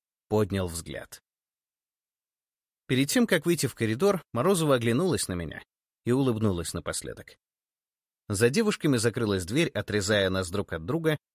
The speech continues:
и я со вздохом повернулся к оставшейся прислуге. «Дамы, повторите мой кофе», —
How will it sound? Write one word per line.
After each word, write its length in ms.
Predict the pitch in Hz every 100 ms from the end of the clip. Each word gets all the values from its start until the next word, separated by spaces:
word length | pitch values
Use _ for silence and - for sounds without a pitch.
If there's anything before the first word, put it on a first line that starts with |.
| _ _ -
и 80 |
я 180 | 107 180
со 160 | 208 147
вздохом 480 | 104 107 160 160 147
повернулся 600 | 120 107 101 131 139 139
к 80 |
оставшейся 640 | 110 - 101 - 104 - 98
прислуге. 500 | 92 - 73 60 - _ _ _ _ _ _ _ _ _ _ _ _ _ _ _ _ _ _ _ _ _ _
«Дамы, 340 | 135 139 117 107
повторите 500 | - 131 190 214 131
мой 180 | 110 104
кофе», — 400 | - - -